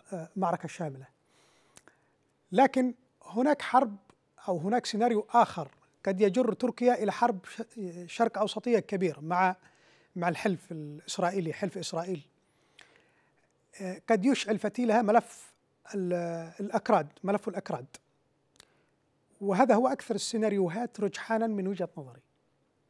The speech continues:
يعني دعونا نتخيل كيف سيحدث هذا السيناريو، آه، من البداية. ستقوم أمريكا وإسرائيل والإمارات العربية المتحدة بدعم قوات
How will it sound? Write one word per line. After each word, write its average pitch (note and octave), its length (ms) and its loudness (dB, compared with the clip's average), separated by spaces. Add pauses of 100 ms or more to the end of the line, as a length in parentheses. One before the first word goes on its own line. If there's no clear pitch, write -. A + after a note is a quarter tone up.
(680)
يعني F3 220 -8
دعونا A3 340 4
نتخيل G#3+ 540 2
كيف A#3+ 340 0
سيحدث G#3 460 -2
هذا G3+ 100 -2
السيناريو، G3 540 -2 (1200)
آه، F#3+ 140 -8 (140)
من G3 280 2
البداية. D3+ 480 -2 (840)
ستقوم C4+ 440 2
أمريكا A3+ 480 0 (560)
وإسرائيل G3 720 -2 (280)
والإمارات F#3 560 2
العربية D#3+ 920 -4
المتحدة F3 680 -4 (1800)
بدعم A3 360 2
قوات G3+ 520 0